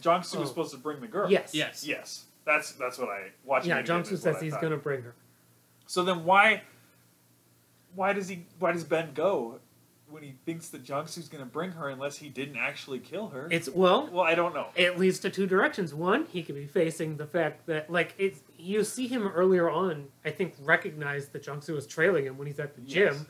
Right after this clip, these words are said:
Speaker 1: right.
Speaker 2: So it's possible that he's like, "All right, he knows."
Speaker 3: Also
Speaker 1: And he's at
Speaker 2: Or
Speaker 1: the, and he's at his house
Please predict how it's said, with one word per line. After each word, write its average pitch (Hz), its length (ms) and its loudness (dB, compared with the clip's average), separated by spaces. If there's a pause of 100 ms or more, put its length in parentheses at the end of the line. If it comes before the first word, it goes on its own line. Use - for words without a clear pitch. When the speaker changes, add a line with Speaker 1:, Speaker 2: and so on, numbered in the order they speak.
Speaker 1:
right. - 200 -8 (100)
Speaker 2:
So 185 240 0
it's 165 100 0
possible 170 500 0
that 151 80 -4
he's 151 200 -6
like, 151 260 -6 (540)
"All 170 100 10
right, 151 300 6
he 156 120 -6
knows." 156 400 4
Speaker 3:
Also 233 280 -2
Speaker 1:
And 147 200 2
he's 139 120 -6
at - 40 10
Speaker 2:
Or 226 280 12
Speaker 1:
the, 214 80 8
and 139 80 2
he's 127 160 -10
at 120 180 -4
his 107 120 -16
house 110 440 -12